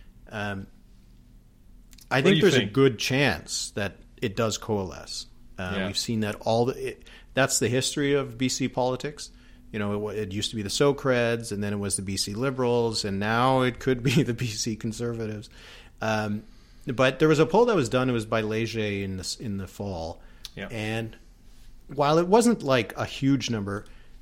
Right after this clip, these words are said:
Speaker 1: more people who were B C Conservatives were unaware of the name change for the B C United. Now, that doesn't mean that it, uh, you know, that they're,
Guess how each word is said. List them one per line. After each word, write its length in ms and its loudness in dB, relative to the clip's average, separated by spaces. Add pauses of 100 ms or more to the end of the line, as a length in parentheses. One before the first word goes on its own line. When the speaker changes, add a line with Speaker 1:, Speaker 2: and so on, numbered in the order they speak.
(140)
Speaker 1:
more 400 2
people 380 2
who 140 0
were 260 0
B 200 -2
C 180 -2
Conservatives 840 -4 (240)
were 160 0
unaware 500 6
of 100 0
the 80 -2
name 320 -2
change 560 -10 (440)
for 120 -6
the 80 -10
B 120 -4
C 160 -6
United. 380 -10 (280)
Now, 140 -2
that 80 -2
doesn't 280 6
mean 220 6
that 140 4
it, 340 -4
uh, 40 -8
you 140 -4
know, 140 -4
that 220 -6
they're, 340 -4